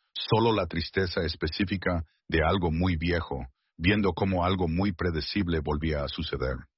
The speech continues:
Ese es el problema. Por la mañana, la casa de la manada sintió su ausencia.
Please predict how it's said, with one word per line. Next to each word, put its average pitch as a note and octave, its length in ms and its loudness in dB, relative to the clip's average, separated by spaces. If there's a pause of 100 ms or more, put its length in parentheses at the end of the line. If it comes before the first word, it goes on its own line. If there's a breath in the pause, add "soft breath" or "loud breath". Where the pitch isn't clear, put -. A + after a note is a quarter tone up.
(420)
Ese B2+ 360 2
es E2+ 120 -2
el F2 100 0
problema. C#2 520 -2 (600 loud breath)
Por G#2+ 160 8
la A2 60 6
mañana, B2 420 4
la A2 160 0
casa A#2 320 -2
de F#2+ 100 2
la E2 100 2
manada E2+ 380 0
sintió E2+ 500 -2
su - 140 -4
ausencia. C#2 680 -6